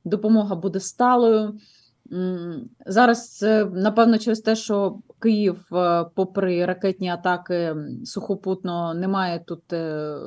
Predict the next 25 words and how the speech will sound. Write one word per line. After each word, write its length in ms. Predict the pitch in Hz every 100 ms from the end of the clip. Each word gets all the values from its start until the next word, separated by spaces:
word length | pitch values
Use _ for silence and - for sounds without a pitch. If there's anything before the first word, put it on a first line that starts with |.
| - 160
російських, 720 | 180 185 190 185 175 175 170
ем, 480 | 160 156 139 123 - - 170 _ _
кірзаків. 640 | 202 196 196 233 320 381 _ _ _ _ -
Е, 400 | 185 180 175 156 - - _ _ _
ми 640 | 185 202 214 240 240 233
перебуваємо 800 | - 226 196 208 233 220 202 180
реально 440 | 170 208 226 220 185 _
кожен 360 | - 220 202 196
день 180 | 202 208
в 80 |
стресі 760 | - - 190 170 - 254 311 - _
і 520 | 185 190 185 185 185 160 - 127
кожен 340 | - 214 208 185
день 260 | 202 233
думаємо 380 | 233 185 208 202
про 140 | - 190
те, 120 | 202
що 140 | -
він 140 | 170 196
може 200 | 185 190
бути 240 | 180 185
останнім. 600 | 185 - 180 151 127 120 113 _ _ _ _ _ -
Е, 540 | 165 165 165 160 160 147
на 180 | 175 214
фронті 760 | 262 285 311 - 240 226 196